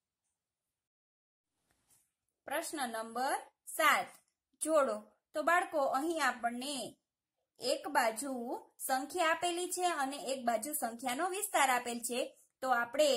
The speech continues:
સંખ્યાનો વિસ્તાર આપેલ છે તેને યોગ્ય સંખ્યા સાથે જોડવાનું છે. બરાબર છે? એક દશક પાંચ એકમ બરાબર પંદર થશે. કેટલા થશે? પંદર. તો આપણે પંદર સાથે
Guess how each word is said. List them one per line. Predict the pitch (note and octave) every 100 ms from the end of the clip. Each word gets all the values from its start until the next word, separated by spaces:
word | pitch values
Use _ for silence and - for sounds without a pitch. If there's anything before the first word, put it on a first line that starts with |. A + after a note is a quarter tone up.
| A#3 - _ -
સંખ્યાનો | C4+ B3 B3+ C#4+ D#4
વિસ્તાર | C#4 C4 D#4 D#4+
આપેલ | F4+ G#4
છે | F#4 G4
તેને | D#4 C4 C#4+
યોગ્ય | D#4+ B3 B3 D4
સંખ્યા | D4 A#3+ C#4 C#4
સાથે | C#4+ A3 C4 F#4+ E5+ - -
જોડવાનું | C#4+ F4 E4 C4 A#3 A3+
છે. | A#3+
બરાબર | A3 B3+ C4+ D#4
છે? | D#4 G#4 C5+ _ _ _ _ _ _ A#3+
એક | B3 C#4+ - -
દશક | B3+ A#3+ A#3+ C4+ E4+ -
પાંચ | D4 A3+ A3+ E4+ -
એકમ | E4+ G#4+ - B3+ A3 G#3+
બરાબર | A3+ A#3 A#3 B3+ D#4 C#5 - _ _ _ _ -
પંદર | G4 G#4 G4 E4+
થશે. | - C4+ - A#3
કેટલા | C#4 D#4 F#4
થશે? | F#4+ E4 - E4 C#5 -
પંદર. | - E4+ B3+ A3+ -
તો | A#3+
આપણે | A3 A3 C#4
પંદર | C#4+ A#3 A#3 C4+
સાથે | D4 A3 - D#4